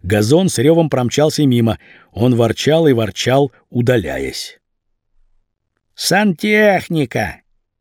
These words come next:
А ты говорил, погоня!» «Пронесло!» вздохнул Обрез, переводя дыхание. «Тут чёрт не пойму,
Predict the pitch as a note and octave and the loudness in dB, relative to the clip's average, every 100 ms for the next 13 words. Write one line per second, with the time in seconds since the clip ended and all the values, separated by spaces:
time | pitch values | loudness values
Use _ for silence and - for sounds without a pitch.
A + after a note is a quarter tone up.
0 | _ _ A#2+ A#2+ E3 F3 F3 D#3+ A#2 F#3 | _ _ -2 2 2 2 2 2 2 0
1 | C3+ C#3+ C#3+ C#3+ C3+ B2+ G2+ - _ _ | 2 0 0 0 0 -2 -6 -12 _ _
2 | _ _ _ _ _ _ _ _ - G2+ | _ _ _ _ _ _ _ _ -6 0
3 | B2 C#3 - G#2+ G2 D#2 D2 D2 - _ | 2 0 -2 -4 -6 -6 -8 -10 -14 _
4 | _ F2+ E2+ G2+ G2+ F#2+ F2 G2 A#2 - | _ -8 -6 -4 -4 -4 -4 -2 -2 -2
5 | G2+ G2 F#2 F#2+ - - C#2+ C2 - _ | -4 -2 -2 -2 -4 -4 -6 -6 -10 _
6 | _ _ _ _ - A#2+ F#2 - - - | _ _ _ _ -4 -4 -2 -4 -4 -4
7 | A#2 - - - A#2 C3+ G2+ | -6 -8 -14 -8 0 0 0